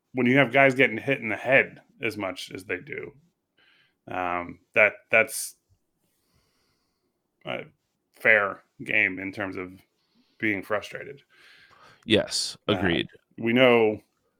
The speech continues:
Speaker 1: uh, Nimmo and McNeil, I think, have been pretty good at getting hit by pitches.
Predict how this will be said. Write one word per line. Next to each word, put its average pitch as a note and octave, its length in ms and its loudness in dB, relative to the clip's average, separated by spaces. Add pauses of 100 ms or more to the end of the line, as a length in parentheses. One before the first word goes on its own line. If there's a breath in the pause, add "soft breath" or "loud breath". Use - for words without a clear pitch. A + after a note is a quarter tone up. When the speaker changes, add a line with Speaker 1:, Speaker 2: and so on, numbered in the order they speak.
(960)
Speaker 1:
uh, G#2+ 60 -16 (240)
Nimmo A#2+ 560 4
and G#2 300 -6
McNeil, G#2 680 2
I G2 40 -6
think, F#2+ 440 -6 (320)
have G2+ 220 -4
been F#2 340 -2 (480)
pretty G#2+ 220 0
good G#2 240 4
at - 160 -2
getting G2+ 280 4
hit D3 160 -4
by D3 180 6
pitches. E3 600 -6